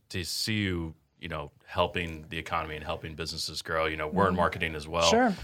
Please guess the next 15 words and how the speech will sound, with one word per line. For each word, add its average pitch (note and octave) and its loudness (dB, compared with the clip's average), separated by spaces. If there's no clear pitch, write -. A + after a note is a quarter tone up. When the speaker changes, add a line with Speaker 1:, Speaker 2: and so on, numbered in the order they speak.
Speaker 1:
with E2+ -10
Let E2+ 2
It E2 -6
Fly E2 0
Media. E2 -2
I D#2+ -4
know D#2+ -4
Matt E2 -2
worked D#2+ 0
in D#2 -6
marketing D2+ -4
Speaker 2:
Yeah. G3 2
Speaker 1:
and, D#2 -2
you F#2 -6
know, D#2+ -2